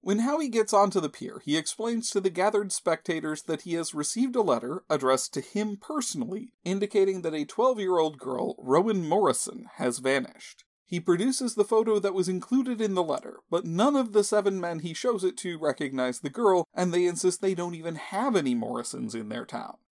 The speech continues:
But when Howie reads from the letter, which describes Rowan as the daughter of May Morrison, they theatrically recollect the woman in question as the operator of the post office slash candy store,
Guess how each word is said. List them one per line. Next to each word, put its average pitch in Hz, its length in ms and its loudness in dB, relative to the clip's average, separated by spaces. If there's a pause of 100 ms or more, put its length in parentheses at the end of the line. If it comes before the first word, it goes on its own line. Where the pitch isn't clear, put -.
(300)
But 170 160 2
when 196 140 0
Howie 214 340 2
reads 247 400 -4
from 180 220 -4
the 151 100 0
letter, 135 380 2
which 131 280 -4
describes 139 520 2
Rowan 139 300 2
as 131 180 -2
the 139 160 -6
daughter 127 380 2
of 120 100 2
May 240 260 -2
Morrison, 120 680 0
they 156 160 -2
theatrically 196 800 -2
recollect 226 800 -2
the 214 80 -4
woman 214 260 0
in 196 160 -6
question 196 480 -4
as 185 160 -8
the 180 220 -10
operator 180 600 2
of 165 260 -2
the 156 80 -6
post - 380 -2
office 214 360 2
slash 175 340 0
candy 170 420 -4
store, 117 440 0